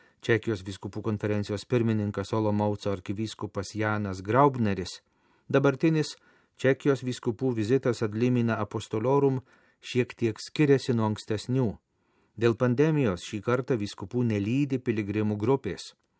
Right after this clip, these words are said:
Dėl sveikatos problemų neatvyko ir kai kurie vyskupai. Tačiau tai neturės įtakos vizito eigai, sakė arkivyskupas, nes savo širdyse atsinešame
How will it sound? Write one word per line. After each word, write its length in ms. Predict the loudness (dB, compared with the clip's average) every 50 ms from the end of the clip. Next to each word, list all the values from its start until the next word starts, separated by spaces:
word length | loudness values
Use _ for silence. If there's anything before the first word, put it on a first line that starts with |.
| _ _ _ _ _
Dėl 160 | -2 -2 -2
sveikatos 640 | -2 -4 -6 -6 -4 0 0 0 0 0 -2 -6 -8
problemų 600 | -6 -6 -6 -2 0 0 2 2 2 0 -2 -4 -6 _ _ _ _ _ _ -4
neatvyko 680 | 0 2 2 2 0 -2 -2 -2 -2 -2 -2 0 0 0
ir 40 | 0
kai 160 | -2 -4 -4 -2
kurie 300 | -2 -2 -2 0 -2 -2
vyskupai. 680 | -4 -6 -8 -8 -10 -6 -4 -2 0 0 -2 -2 -6 _ _ _ _ _ _ _ _ _ _ _ _ _ _ _ _ _ _ -6
Tačiau 300 | -6 -6 -4 -6 -6 -6 -2
tai 300 | 2 4 4 4 4 2
neturės 540 | 0 0 -2 -4 -2 -2 0 0 -2 -2 -4
įtakos 460 | -8 -6 -6 -6 -6 -4 -6 -6 -6 -6
vizito 400 | -6 -6 -4 -4 -4 -4 -6 -4
eigai, 380 | 0 2 4 4 4 2 0 -2
sakė 380 | -2 -4 -6 -4 -6 -8 -8 -6
arkivyskupas, 800 | -6 -4 -4 -4 -4 -6 -6 -10 -10 -8 -8 -8 -10 -10 -14 _ _ _ _ -2
nes 220 | 0 0 0 2
savo 300 | 2 2 4 4 4 2
širdyse 640 | 2 2 0 -2 -2 0 -2 -4 -2 0 2 2 4
atsinešame 760 | 4 2 2 2 2 2 2 2 0 0 -2 0 0 0